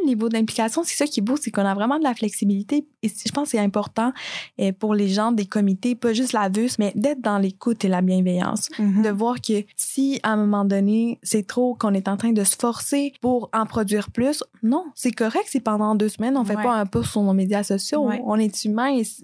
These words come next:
Speaker 1: parfois, on a beaucoup de choses, mais d'autres fois, ah, on peut en faire plus. Donc, je pense que c'est vraiment important de pas se mettre de pression puis se rappeler pourquoi on fait ça.
Speaker 2: Parce que je pense que des fois, ça peut devenir overwhelm un peu parce que on se dit, « Bon, il faut que je fasse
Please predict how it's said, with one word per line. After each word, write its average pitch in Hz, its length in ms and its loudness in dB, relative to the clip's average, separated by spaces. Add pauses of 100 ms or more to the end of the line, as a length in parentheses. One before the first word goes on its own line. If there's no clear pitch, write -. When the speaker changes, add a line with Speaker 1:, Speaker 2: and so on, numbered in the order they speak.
Speaker 1:
parfois, 220 340 -2
on 226 120 2
a 202 140 0 (200)
beaucoup 233 280 2
de - 80 -8
choses, 269 480 0 (100)
mais 208 220 2
d'autres 220 320 0
fois, 277 320 0
ah, 330 240 0
on 220 140 0
peut 226 160 -2
en 220 120 0
faire 214 260 -4
plus. 277 340 -2
Donc, 220 240 -2 (120)
je 220 120 -4
pense 277 120 2
que 285 60 -2
c'est 233 80 0
vraiment 208 160 2
important 240 480 0
de 214 240 0 (140)
pas 269 120 2
se 262 80 -4
mettre 269 140 2
de 226 60 0
pression 214 360 0
puis - 120 -2
se - 60 -4
rappeler 233 340 0
pourquoi - 380 -2
on 190 60 2
fait 190 180 -2
ça. 190 260 2 (220)
Speaker 2:
Parce 208 180 0
que 208 140 0
je - 80 0
pense 226 200 0
que 247 80 -2
des 202 120 2
fois, 226 120 0
ça 226 120 2
peut 196 120 0
devenir 190 400 2 (100)
overwhelm 190 760 2
un 196 80 2
peu 240 360 0
parce 185 280 2
que 202 120 0 (440)
on 214 120 4
se 180 60 2
dit, « 185 140 0
Bon, 226 260 2
il 226 100 2
faut 208 140 -4
que 202 120 0
je - 80 4
fasse 208 200 0